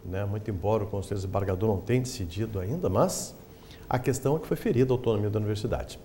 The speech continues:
E para falar um pouco sobre isso, a questão da autonomia, também das ingerências em cima, está aqui conosco o professor George Conro, né?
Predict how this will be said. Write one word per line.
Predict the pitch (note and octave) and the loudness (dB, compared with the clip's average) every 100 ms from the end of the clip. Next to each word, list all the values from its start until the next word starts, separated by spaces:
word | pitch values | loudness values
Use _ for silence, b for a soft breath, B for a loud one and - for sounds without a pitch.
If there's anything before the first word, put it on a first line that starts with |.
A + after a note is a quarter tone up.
| B B B | B B B
E | - | 2
para | C3 A#2 | 4 4
falar | - G#2+ | 2 2
um | G2 | 0
pouco | - D#3 D#3+ | 4 4 4
sobre | - G#2 G2 | 0 2 0
isso, | - - | -2 -2
a | |
questão | G#2+ A2 B2 | -4 0 2
da | A2+ - - | 2 0 2
autonomia, | D#3+ - G2 E2+ A2 G#2+ | 2 2 -2 0 0 0
também | F#2 G2+ | 0 0
das | G2+ F2+ | 0 0
ingerências | G#2 F2+ F2+ A#2 - F#2+ | -2 0 0 0 -2 -2
em | |
cima, | D3+ C3+ - B B B | 0 0 -4 B B B
está | G#2 A#2 | -2 0
aqui | A2 | 0
conosco | A2+ C3+ A2+ - | 0 0 -2 -2
o | |
professor | - B2+ A2+ B2 - - - | -6 -2 2 0 -2 -12 -6
George | F#2+ A2 A2+ | 2 2 2
Conro, | - C3 G#2+ | 4 6 6
né? | E2 | 2